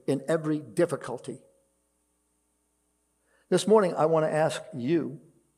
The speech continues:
and myself to examine our own attitudes and ask ourselves, "Am I an optimist? Am I a pessimist? And why do I have that attitude?" As our country seems to be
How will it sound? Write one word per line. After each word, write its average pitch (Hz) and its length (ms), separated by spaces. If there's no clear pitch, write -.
and 180 140
myself 139 560
to 165 140
examine 170 680
our 151 280
own 156 260
attitudes 143 800
and 135 160
ask 196 400
ourselves, 120 500
"Am 113 140
I 127 140
an 113 120
optimist? 196 640
Am 113 160
I 110 120
a 113 80
pessimist? 180 640
And 127 140
why 160 180
do 156 140
I 147 80
have 127 240
that 127 160
attitude?" 120 640
As 165 140
our 151 80
country 175 360
seems 185 280
to 170 100
be 147 300